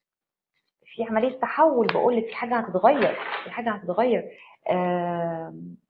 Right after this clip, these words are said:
وزي ما قلت في خطوبة للناس اللي لسه يعني م-، داخلين على خطوبة وفي احتفال وحاجات حلوة اهي. يعني ما-، مستحيل تبقى القراءة كلها حلوة، يعني لازم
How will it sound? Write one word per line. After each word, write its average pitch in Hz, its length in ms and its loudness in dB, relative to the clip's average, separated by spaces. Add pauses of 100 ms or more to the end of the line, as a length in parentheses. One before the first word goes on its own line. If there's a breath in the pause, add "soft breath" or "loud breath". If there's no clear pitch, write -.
(180)
وزي 175 320 -2
ما 190 120 2
قلت 196 320 2
في 196 80 -4
خطوبة 247 400 6
للناس 233 360 4
اللي 233 240 4
لسه 226 540 4
يعني 196 240 2
م-، 196 200 4
داخلين 202 280 -2
على 214 200 6
خطوبة 226 340 4
وفي 214 160 6
احتفال 226 440 0
وحاجات 220 300 -2
حلوة 240 320 0
اهي. 254 120 -4 (640)
يعني 190 680 -6 (1040)
ما-، 196 380 -4 (120)
مستحيل 226 580 -2
تبقى 151 100 4
القراءة - 640 0
كلها 214 420 2
حلوة، 208 340 2
يعني 147 360 -4
لازم 269 340 2